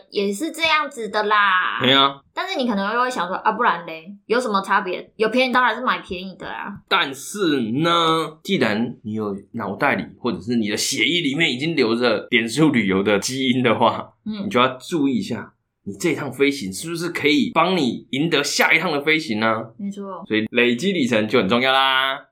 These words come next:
Speaker 1: 那通常最便宜的机票，一般来讲就是没有办法累积里程啊。
Speaker 2: 呀。
Speaker 1: 但是如果我今天要跟大家聊到说，哎，我们要去计算每一里程的成本换算，
Speaker 2: <laughs>
Speaker 1: 我想大家现在马上按叉叉。
Speaker 2: 对啊，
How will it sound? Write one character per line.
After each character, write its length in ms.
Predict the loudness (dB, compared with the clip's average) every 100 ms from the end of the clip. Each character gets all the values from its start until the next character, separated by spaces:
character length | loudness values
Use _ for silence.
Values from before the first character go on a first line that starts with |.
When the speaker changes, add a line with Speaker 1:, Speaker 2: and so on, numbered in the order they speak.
| _
Speaker 1:
那 200 | -2 -2 -2
通 260 | -2 -2
常 260 | -2 -6 -6
最 280 | -4 -4 -2
便 160 | -6 -6
宜 20 |
的 120 | -6
机 200 | -6 -14
票， 400 | -8 -6 -6 -8 -4
一 100 | 0
般 140 | 0
来 140 | 0
讲 120 | -4 -6
就 80 |
是 120 | -8 -6
没 100 | -6
有 60 |
办 180 | -4 -6
法 100 | -8
累 120 | -14
积 140 | -14 -16
里 160 | -16 -18
程 160 | -20 -20
啊。 80 | -20 -8 -2
Speaker 2:
呀。 720 | 0 2 2 2 2 0 -2 -10 _ _
Speaker 1:
但 120 | -2 0
是 80 |
如 80 | 2
果 120 | 4
我 80 | 4
今 180 | 2 -2
天 120 | 0
要 140 | 0 0
跟 140 | 2
大 80 | 4
家 160 | 4
聊 160 | 2 0
到 180 | 0 0
说， 260 | 0 -2 0
哎， 60 | 2
我 260 | 4 4 2
们 180 | -4
要 160 | -4 -4
去 240 | -4 -10 -10
计 240 | -10 -10
算 380 | -4 -4 -4 -10
每 180 | -12 -8
一 140 | -4 -2
里 160 | -2
程 180 | -4 -10 -8
的 100 | -8
成 300 | -6 -4 -2
本 180 | -4
换 240 | -2 -4 0
算， 400 | 0 2 0 -2
Speaker 2:
<laughs> 20 |
Speaker 1:
我 160 | 4 6
想 260 | 6 -2 2
大 180 | 4
家 60 | 4
现 160 | 0 -2
在 100 | -2
马 240 | -2 -2
上 160 | 0 -2
按 180 | -2 -6
叉 160 | -8
叉。 340 | -10 -10 -10 -12 -16 _
Speaker 2:
对 120 | 4 6
啊， 240 | 6